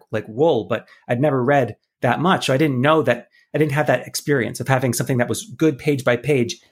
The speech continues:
Speaker 1: completely falling apart. That's a fiction problem. Nonfiction's a whole different story,
Speaker 2: Why
Speaker 1: you know?
Speaker 2: did you ev-, eventually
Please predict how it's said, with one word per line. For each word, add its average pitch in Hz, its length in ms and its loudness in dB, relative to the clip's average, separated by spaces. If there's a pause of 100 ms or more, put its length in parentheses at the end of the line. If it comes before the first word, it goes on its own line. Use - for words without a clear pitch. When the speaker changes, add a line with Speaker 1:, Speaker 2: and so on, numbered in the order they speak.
Speaker 1:
completely 127 480 -2
falling 131 320 -2
apart. - 380 -2 (460)
That's 202 220 2
a 185 40 -2
fiction 185 280 -2
problem. - 360 -6 (680)
Nonfiction's 180 520 0
a 175 40 2
whole 180 140 2
different 165 260 -2
story, 165 460 -4
Speaker 2:
Why 160 220 4
Speaker 1:
you 185 60 -2
know? 160 60 -4
Speaker 2:
did 165 220 2
you 151 580 0
ev-, 120 340 -2
eventually 120 920 -2